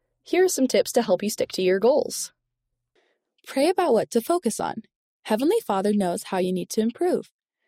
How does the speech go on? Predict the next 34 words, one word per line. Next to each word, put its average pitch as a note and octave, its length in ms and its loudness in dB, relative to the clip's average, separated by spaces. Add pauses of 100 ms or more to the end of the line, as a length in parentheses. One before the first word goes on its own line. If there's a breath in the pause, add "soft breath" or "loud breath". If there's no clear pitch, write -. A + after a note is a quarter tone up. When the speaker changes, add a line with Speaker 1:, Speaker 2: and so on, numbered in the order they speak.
(200)
Speaker 2:
Turn D#4+ 280 2
to G#3 100 -6
him. D#3+ 240 -10 (600)
Think D4+ 200 0
about C4 260 0
what F#3 180 2
he B3+ 140 0
would D4+ 160 -2
want A3+ 240 -2
for - 120 -8
you - 260 -8 (100)
and A3 140 -2
pay D4+ 180 0
attention A3 440 0
to G3 120 -4 (100)
thoughts G#3 400 -4
or A#3+ 100 -2
impressions A#3 580 -2
that G#3+ 120 -4
come F3+ 180 -6
to A#3 120 -4
your C4 80 0
mind. D4+ 300 -4 (560)
Speaker 1:
Choose E4+ 340 4
goals A3+ 320 4
you're G3 160 4
interested A3+ 540 2
in. - 240 -6 (560)
Work F4 180 2
on G4+ 160 2
something A#3+ 340 4
you G#3+ 120 4
already G#3+ 440 4
love F3 440 0